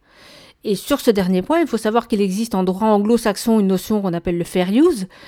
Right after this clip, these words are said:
qui permet certes certaines modifications dans des conditions strictes, mais c'est du droit anglo-saxon. Et en droit français,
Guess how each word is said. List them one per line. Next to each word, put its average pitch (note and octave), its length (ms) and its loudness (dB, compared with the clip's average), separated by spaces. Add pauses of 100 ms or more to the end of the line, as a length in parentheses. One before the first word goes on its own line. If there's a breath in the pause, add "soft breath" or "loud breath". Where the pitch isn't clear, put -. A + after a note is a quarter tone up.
(220 loud breath)
qui G#3 120 -4
permet G3+ 260 2
certes G#3 320 -4
certaines G3+ 280 0
modifications F#3 680 -2
dans F3 100 -2
des E3 100 -4
conditions F3 440 -4
strictes, F4+ 420 -2 (340 loud breath)
mais C4+ 160 4
c'est C4+ 120 -6
du G#3+ 100 -2
droit G#3+ 200 2
anglo-saxon. G#3+ 560 0 (460 soft breath)
Et F#3+ 100 0
en F#3 80 0
droit D#3+ 180 -6
français, C#4+ 460 -2